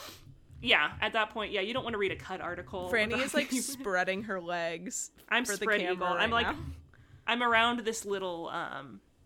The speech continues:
Speaker 1: I have my legs around this little fun wicker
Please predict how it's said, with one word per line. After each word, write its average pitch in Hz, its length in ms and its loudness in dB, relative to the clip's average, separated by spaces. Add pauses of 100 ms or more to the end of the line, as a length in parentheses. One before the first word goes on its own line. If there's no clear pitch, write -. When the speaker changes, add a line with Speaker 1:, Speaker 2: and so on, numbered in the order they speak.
(840)
Speaker 1:
I 202 60 -6
have 214 240 0
my 196 140 -2
legs 180 260 -6
around 180 180 -4
this 180 160 -10
little 180 180 -6
fun 175 340 -6
wicker 160 480 -8